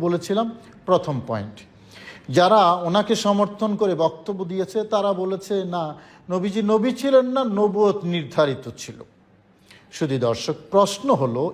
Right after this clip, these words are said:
এই হাদিসের ব্যাখ্যা নবুয়ত নির্ধারিত ছিল, এটা যদি করা হয়, তাহলে হাদিসের যে আবেদন, সেটা ফুলফিল হয় কিনা। আমরা একটু,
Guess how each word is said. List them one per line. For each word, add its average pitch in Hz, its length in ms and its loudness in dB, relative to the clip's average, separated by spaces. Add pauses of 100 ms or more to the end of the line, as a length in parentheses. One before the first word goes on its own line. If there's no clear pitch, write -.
(120)
এই 220 220 4
হাদিসের 202 600 2
ব্যাখ্যা 156 760 0
নবুয়ত 196 800 0
নির্ধারিত 165 760 -4 (100)
ছিল, 175 340 -2 (520)
এটা 220 240 6
যদি 214 240 -4
করা 165 300 4
হয়, 147 180 0 (400)
তাহলে 175 360 2
হাদিসের 190 960 2
যে 156 380 -2
আবেদন, 165 560 0 (460)
সেটা 123 280 -10
ফুলফিল 147 460 -8
হয় 107 260 -8
কিনা। 113 180 -18 (580)
আমরা 143 280 0
একটু, 151 400 -4